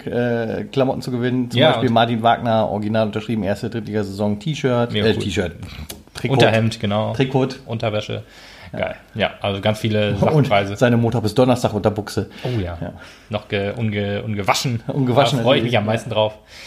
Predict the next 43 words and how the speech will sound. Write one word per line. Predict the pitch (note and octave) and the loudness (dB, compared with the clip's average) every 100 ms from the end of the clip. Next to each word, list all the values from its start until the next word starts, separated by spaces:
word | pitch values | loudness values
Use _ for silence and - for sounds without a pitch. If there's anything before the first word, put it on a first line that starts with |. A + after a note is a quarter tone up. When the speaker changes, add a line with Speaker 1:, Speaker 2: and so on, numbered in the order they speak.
| - G2 - | -18 -12 -4
Speaker 2:
Genau. | G2+ D#2+ | -2 -2
Speaker 1:
Da | B2 | -4
kann | A2+ D#3 | -2 2
man | D#3+ | 2
auch | C#3+ | 2
in | B2 | 2
der | A#2+ | 2
Hose | C3+ C3+ | 2 0
noch | A2+ | -2
mal | A2+ A2 | -2 -2
so | A2 A2 | 0 0
sehen, | A#2 A#2 | 0 0
wie | G#2 | 0
schnell | - D#3+ C3 | -2 -2 0
er | |
immer | A2+ G#2+ | 2 2
beim | G2+ | 0
Platz | B2+ - | -2 -4
gelaufen | F2+ F2+ F#2 | -4 -2 -2
ist. | F#2+ | -2
Hat | - | -2
ordentlich | B2+ A#2+ A2 | 0 2 2
Rallye-Streifen | A#2+ G#2+ - G2+ G2+ | 2 2 0 -2 -2
danach. | G2+ G2+ | -2 0
Speaker 2:
Ja, | G#2+ A2 - C#3 | 2 2 -2 -2
und | G#2+ G#2 - | 0 0 -2
wenn | A2 G#2+ | 0 2
er | |
dann | G#2 | 2
abbremsen | A2+ A2 A2 A2 A2 | 2 2 4 4 2
musste, | G#2+ G#2+ A2+ | 2 0 -2
genau, | G#2+ G#2+ G2+ G2 | 0 0 0 -4
genau. | G2 G2 - - - - - - - - - - | -6 -10 -14 -16 -16 -16 -16 -18 -20 -20 -20 -2
Ja, | A#2+ - | 0 2
genau, | A#2 G#2 G2 | 4 4 6
das | A#2+ - | 2 4
war | B2 B2 B2 | 6 6 6
so | A#2+ A#2+ A2+ | 4 2 2
Speaker 1:
Schluss | D3+ C3+ | 0 0
mit | C3+ | 2
lustig | C#3 C#3 G#2+ | 2 2 -2
jetzt | F#2+ - | -4 -10
hier. | E2 | -14